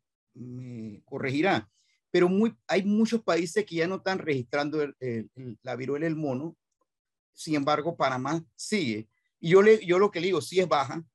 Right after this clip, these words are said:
pero creí que la, la, la, la cantidad de contagios iba a quedar menor de los ciento y tantos. O sea,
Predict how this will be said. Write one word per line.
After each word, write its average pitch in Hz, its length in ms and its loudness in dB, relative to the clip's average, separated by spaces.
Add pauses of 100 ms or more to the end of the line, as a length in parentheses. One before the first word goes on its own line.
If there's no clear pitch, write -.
(300)
pero 165 340 0
creí 175 400 2
que 185 140 0
la, 160 180 2
la, 139 280 -8
la, 143 200 -4
la 147 180 -4
cantidad 147 500 -4
de 165 60 -4
contagios 160 420 -4
iba 151 140 -2
a 156 60 -6
quedar 131 220 -4
menor 147 380 -4
de 147 80 -8
los 117 140 -8
ciento 127 260 -10
y 117 60 -14
tantos. 123 380 -8
O - 40 -14
sea, - 100 -20